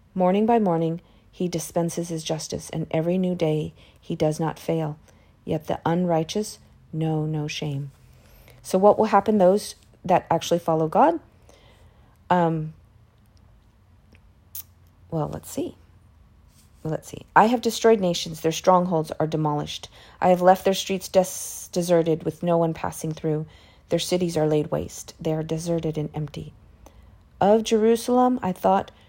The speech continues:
'Surely you will fear me and accept my correction.'" And that's what that influence says. That influencer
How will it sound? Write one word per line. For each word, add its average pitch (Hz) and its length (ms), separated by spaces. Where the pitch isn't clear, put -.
'Surely 254 560
you 185 220
will 214 160
fear 269 560
me 190 380
and 214 120
accept - 680
my 220 220
correction.'" 220 800
And 160 120
that's 180 240
what 180 80
that 170 160
influence 156 440
says. - 400
That - 220
influencer 175 720